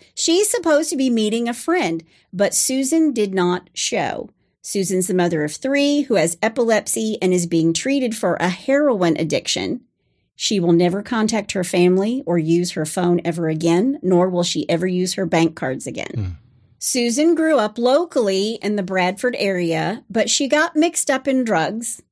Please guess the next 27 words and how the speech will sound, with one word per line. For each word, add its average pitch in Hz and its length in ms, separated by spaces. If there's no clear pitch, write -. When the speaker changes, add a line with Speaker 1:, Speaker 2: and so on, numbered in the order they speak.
Speaker 1:
Her 262 100
marriage 269 520
ended, 269 640
she - 220
was 151 180
depressed, - 720
and 190 120
she 214 140
fell 220 280
in 247 140
with 226 120
the 202 100
wrong 175 260
crowd, 170 500
and 202 180
soon, 302 480
to 240 120
fuel 190 380
her 269 160
drug 294 260
habit, 160 540
she - 180
became 160 640
a 208 40
sex - 380
worker. - 240
Speaker 2:
Okay. - 300